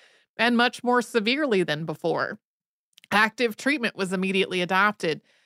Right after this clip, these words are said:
but without the desired relief, and the symptoms soon assumed a most dangerous character. At the end of three weeks, however, and contrary to all expectation, the inflammation of the lungs was overcome,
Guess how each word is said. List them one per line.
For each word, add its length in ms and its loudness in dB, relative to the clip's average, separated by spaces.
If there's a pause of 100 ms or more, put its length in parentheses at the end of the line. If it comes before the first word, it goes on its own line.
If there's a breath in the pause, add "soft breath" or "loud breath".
(160)
but 160 4
without 400 4
the 60 0
desired 580 2
relief, 520 -6
and 220 0
the 60 0
symptoms 720 -2
soon 400 -2
assumed 640 0
a 100 0
most 440 -2
dangerous 560 -2
character. 680 -4 (540 soft breath)
At 200 -2
the 120 2
end 220 2
of 100 0
three 240 -4
weeks, 300 -2
however, 460 4
and 200 -4
contrary 580 0
to 120 -6
all 240 0
expectation, 800 -2
the 140 -2
inflammation 640 0
of 80 -2
the 80 -6
lungs 440 0
was 160 -4
overcome, 760 -2